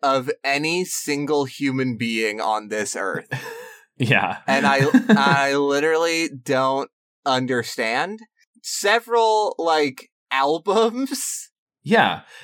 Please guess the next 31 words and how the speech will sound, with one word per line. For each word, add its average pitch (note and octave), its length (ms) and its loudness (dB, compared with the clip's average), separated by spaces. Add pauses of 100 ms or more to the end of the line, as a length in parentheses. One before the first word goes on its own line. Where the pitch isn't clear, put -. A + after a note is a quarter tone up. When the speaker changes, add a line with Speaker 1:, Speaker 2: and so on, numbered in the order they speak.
Speaker 2:
And G3+ 140 6
they're C4 140 6
all, D4+ 260 6
like, D#4+ 260 0
nice D#3 300 2
and F#3+ 260 0
kinda D3 220 -4
on E3 100 -2
the C#3+ 120 0
shorter G#2 360 -2
side. F3 320 -2
They're, C#3 120 0
like, C3+ 220 0
Speaker 1:
Yeah. D3 220 2
Speaker 2:
thirty A#2+ 840 0
to, A2+ 340 2
like, A#2+ 240 -6
thirty-ish D#3+ 460 0
minutes C#3 300 -2
long A#2+ 220 0
on A#2+ 140 -2
average. A#2 420 -4 (220)
What D3+ 160 2
I - 20 0
love D3+ 300 4
about E3+ 180 4
Louis C3+ 240 0
Zong A2 400 2
is G#2 140 -4
that, G#2 240 0
like, F#2+ 340 -6